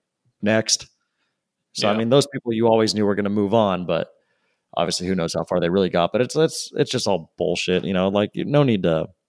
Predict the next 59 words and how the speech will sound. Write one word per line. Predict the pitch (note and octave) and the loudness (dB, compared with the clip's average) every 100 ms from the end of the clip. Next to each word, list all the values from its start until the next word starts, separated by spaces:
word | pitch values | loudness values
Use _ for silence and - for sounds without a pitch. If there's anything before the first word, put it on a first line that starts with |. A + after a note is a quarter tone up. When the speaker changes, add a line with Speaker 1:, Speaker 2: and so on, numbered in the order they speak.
| - | -2
Speaker 1:
there's | B2+ | 0
no | B2 | 4
reason | A#2+ G#2+ G2 | 4 4 2
to, | F#2+ | 0
like, | F2+ E2+ - _ _ _ _ _ _ _ | 2 0 -4 _ _ _ _ _ _ _
hear | - D3+ B2+ | -2 4 4
these | A2+ - | 4 2
stories. | G#2 G2 G2+ | 4 4 4
I | G#2 | 2
mean, | A2+ | 0
these | A2+ | 2
are | A2 | 4
all | G#2+ G#2 | 4 4
sad | F#2+ - G2+ F#2+ | 2 0 0 0
stuff. | - F2+ F2+ | 0 0 0
It's | F2+ - | -2 -2
like, | G2 | -2
you | F#2+ | 0
know, | G2+ | 0
it | A#2+ | 2
was | B2 | 0
a | - _ _ _ _ _ _ _ - | -4 _ _ _ _ _ _ _ -8
nice | B2 B2+ - | 0 0 0
evening. | G2+ G2 G2+ G2+ | -2 -2 -2 -2
We're | G2+ | 0
all | G#2+ G2 F#2 - _ | 2 0 -4 -20 _
wanting | F#2+ G2+ G2 | -6 -4 -4
to | F#2 C#2+ _ _ _ _ | -6 -10 _ _ _ _
watch | - F#2 G2+ - | -4 0 0 0
the | |
draft, | G2 G2+ G2+ G#2 G2+ | 2 4 4 2 -4
enjoy | F2 G2 G2+ G2+ | -4 2 4 4
it, | F#2+ | 2
and | F2+ | 0
then | F2 | 0
they | F2 E2 | -2 -2
just | F2+ - | -4 -8
make | F2 F2 D#2+ | -4 -4 -4
it | D2+ | -6
so | - E2 | -4 -2
sad. | - - - - - _ _ _ _ | 0 -2 -4 -6 -10 _ _ _ _
Speaker 2:
Yeah. | - B2 - | -20 -14 -4
But, | C#3 | -2
I | |
mean, | E3 E3 F#3 | -2 -4 -4
we've | G#3 | -4
heard | D3+ B2+ | -2 -2
stuff | - A2+ | -4 -8
like | G#2+ | -6
this | G#2+ | -8
before. | - G#2 G#2+ G#2 A2 | -10 -12 -8 -6 -6
Like, | A2 A#2 | -6 -4
I | |
don't | B2+ | -4
know | A#2+ | -4
if | |
you | A#2 | -6
remember, | A2+ A2 G#2+ G#2 | -6 -6 -4 -6
uh, | G2+ G2+ | -6 -10